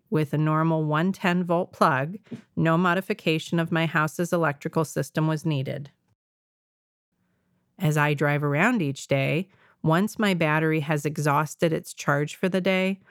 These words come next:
my car then converts to the hybrid technology, which is a mixture of gasoline and electric usage. My car's overall miles per gallon can be as high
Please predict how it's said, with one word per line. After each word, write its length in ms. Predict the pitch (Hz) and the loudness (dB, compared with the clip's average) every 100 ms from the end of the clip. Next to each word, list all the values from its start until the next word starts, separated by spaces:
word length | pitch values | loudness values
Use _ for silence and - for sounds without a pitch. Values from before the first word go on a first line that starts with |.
| - _ | -20 _
my 160 | - 165 | 2 2
car 340 | 165 - 180 | 2 2 2
then 240 | 175 165 165 | 4 2 0
converts 760 | - 160 156 165 139 - - | 0 -2 2 0 0 -8 -16
to 160 | - 165 | -4 0
the 80 | 147 | 0
hybrid 480 | - 156 156 143 151 | 2 0 2 -2 -4
technology, 680 | 143 139 151 151 139 135 | -6 -2 -2 0 -2 -4
which 280 | 131 147 139 | -2 -4 -2
is 120 | 151 | -2
a 40 | 147 | 0
mixture 600 | 151 185 - - - - | -2 -2 -6 -8 -6 -6
of 160 | - 151 | -4 -2
gasoline 760 | 147 143 139 160 143 139 139 135 _ - | 0 -2 -2 -4 -2 -2 -2 -4 _ -2
and 160 | 160 | 0
electric 480 | 151 147 139 151 135 | 0 -2 -4 -8 -4
usage. 640 | 143 143 - 170 - - _ _ _ _ _ _ _ _ _ _ _ _ _ _ _ _ | -4 -4 -6 -10 -10 -20 _ _ _ _ _ _ _ _ _ _ _ _ _ _ _ _
My 240 | 185 208 | 0 0
car's 400 | 247 262 247 226 | -2 0 0 0
overall 420 | 202 202 226 226 | -2 -2 -2 -2
miles 360 | 226 226 226 226 | -2 -2 -2 -6
per 180 | - 240 | -2 0
gallon 440 | 226 226 226 226 - _ _ | 2 0 0 -2 -8 _ _
can 240 | - 208 208 | -4 -2 0
be 160 | 208 | 0
as 160 | 208 202 | 0 -2
high 560 | - 190 214 147 160 | 0 2 2 0 -2